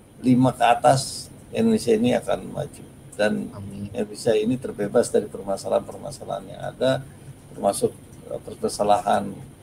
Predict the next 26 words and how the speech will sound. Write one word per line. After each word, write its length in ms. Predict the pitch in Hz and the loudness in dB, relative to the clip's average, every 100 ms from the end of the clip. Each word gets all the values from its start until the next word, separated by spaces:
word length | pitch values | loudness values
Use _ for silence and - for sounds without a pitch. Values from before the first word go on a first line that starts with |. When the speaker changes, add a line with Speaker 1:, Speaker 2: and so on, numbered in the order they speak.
| - - - | -20 -20 -8
Speaker 1:
kasus 400 | - - - - - | -8 -4 -6 -6 0
korupsi, 560 | 156 151 - 139 127 | 0 0 0 0 0
covid, 560 | - 143 139 147 135 127 - - - - - | 4 4 4 2 2 2 -2 -18 -20 -20 -10
terus 160 | - 104 101 | -4 -4 -4
apalagi 480 | - 104 107 107 98 | 0 2 4 2 -2
bencana 400 | 92 107 104 117 | -2 -2 2 4
alam 400 | 139 131 120 101 | 6 6 4 0
dan 160 | 95 | -4
lain 80 | 95 | -6
sebagainya. 480 | - - - - - - - | -8 -10 -10 -16 -18 -18 -2
Insya 160 | 110 | 2
Allah 160 | 123 120 98 | 4 4 2
lah 80 | - | -4
akan 400 | - - 104 98 - | -12 -4 -4 -4 -8
segera 480 | - 107 104 95 95 - | -14 -12 -6 -4 -4 0
pulih. 240 | 107 117 - - - - - | 2 2 0 -10 -20 -20 -6
Tapi 480 | - - - 170 165 - | -2 0 4 4 4 6
tadi 480 | 165 208 147 135 | 8 8 4 0
asal 480 | - 110 - 123 147 | 0 0 6 6 6
P 160 | - 117 | 4 0
K 160 | 113 95 110 127 143 | 0 -2 2 4 4
S 160 | - - - - - - - | 0 -16 -20 -20 -20 -20 -12
bisa 400 | 104 - - 120 | -10 -6 4 6
berkuasa, 800 | 110 98 - 80 - - 76 71 | 6 0 -4 -10 -10 -10 -10 -14
itu 260 | - - 104 | -16 -8 -4
aja. 200 | 120 - | -4 -4